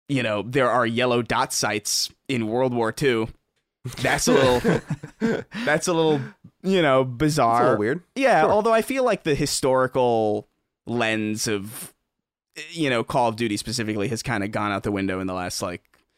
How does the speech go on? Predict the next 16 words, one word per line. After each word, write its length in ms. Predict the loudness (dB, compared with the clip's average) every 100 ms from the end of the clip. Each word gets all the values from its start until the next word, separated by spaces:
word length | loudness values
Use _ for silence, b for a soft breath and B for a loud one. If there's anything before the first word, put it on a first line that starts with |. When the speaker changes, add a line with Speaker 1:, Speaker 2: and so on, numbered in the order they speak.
| _ _ _ -6
Speaker 1:
decade 420 | -4 -2 -4 -4
or 80 | -4
so. 220 | -2 -2
It, 100 | -2
it's 220 | -4 -2
less 200 | -2 -2
about 240 | 0 -2 0
authenticity 640 | -2 -2 -6 -4 -4 -2
and 80 | -2
more 160 | -2 -4
about 240 | -6 -8
just, 200 | -10 -8
like, 120 | -8
kind 180 | -6 -8
of, 60 | -8
like, 360 | -10 -14 -20